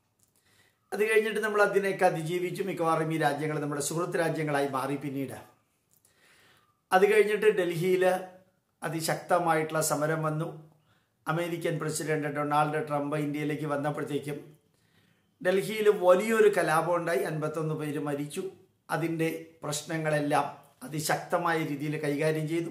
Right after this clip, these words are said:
മുപ്പത്താറ് മണിക്കൂർ കൊണ്ട് കലാപമെല്ലാം നിയന്ത്രിക്കാനും നമുക്ക് സാധിച്ചു. അവിടെയും കുറച്ച് രാജ്യങ്ങൾ ഭാരതത്തിന് എതിരായിട്ട് വരികയുണ്ടായി. ബാക്കി രാജ്യങ്ങൾ സൈലന്റ് ആയിട്ടിരുന്നു. ഇവിടെ അമേരിക്കയിലെ തന്നെ ന്യൂനപക്ഷ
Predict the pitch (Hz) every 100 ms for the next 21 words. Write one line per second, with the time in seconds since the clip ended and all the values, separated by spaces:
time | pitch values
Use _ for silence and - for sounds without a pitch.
0 | 165 156 156 160 151 143 143 151 170 156
1 | 147 120 113 - _ _ _ _ _ _
2 | - 185 185 208 196 185 180 180 170 180
3 | 208 208 202 190 160 151 147 - - -
4 | - _ _ _ 170 170 214 233 185 143
5 | - - _ _ _ _ _ _ _ 196
6 | 208 208 240 208 175 180 175 170 151 160
7 | 160 160 165 160 160 - - 156 160 185
8 | 175 143 - 143 131 135 117 110 - -
9 | 185 190 208 160 139 147 156 151 135 139
10 | 151 151 127 - 127 - - _ _ _
11 | _ _ _ _ _ _ _ _ _ _
12 | _ _ _ _ - 185 185 180 190 196
13 | 190 190 185 180 170 165 165 170 170 160
14 | 160 160 156 156